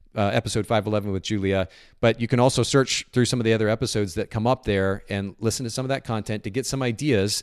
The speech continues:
some direction, um, as you're putting that updated, refreshed website together using Flow Themes. And, uh, and yeah, Mia says, "Guiding clients, the goal." And, and it's really true.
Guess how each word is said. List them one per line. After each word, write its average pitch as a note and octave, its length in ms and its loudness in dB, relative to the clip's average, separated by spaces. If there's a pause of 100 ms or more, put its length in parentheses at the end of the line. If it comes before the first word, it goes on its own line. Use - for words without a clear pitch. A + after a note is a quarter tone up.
(140)
some A2 180 -4
direction, A2 600 0 (440)
um, G2 240 -8
as A2 220 0
you're G#2+ 160 2
putting A2+ 380 -4
that G2 400 -2
updated, G#2+ 680 0
refreshed G#2 580 0
website G2+ 380 -2
together F#2 280 -4
using F2 280 -6
Flow F2 180 -4
Themes. E2 400 -8 (640)
And, F2 680 -8
uh, F2+ 280 -6
and A2+ 200 -4
yeah, A2+ 180 -2
Mia B2 240 0
says, G#2 320 -2
"Guiding A#2+ 400 0
clients, G#2 580 -6
the G#2 120 -8
goal." F#2 400 0
And, C#3 140 -6
and D#3+ 100 -2
it's - 160 -6
really G#3+ 240 -2
true. - 360 -2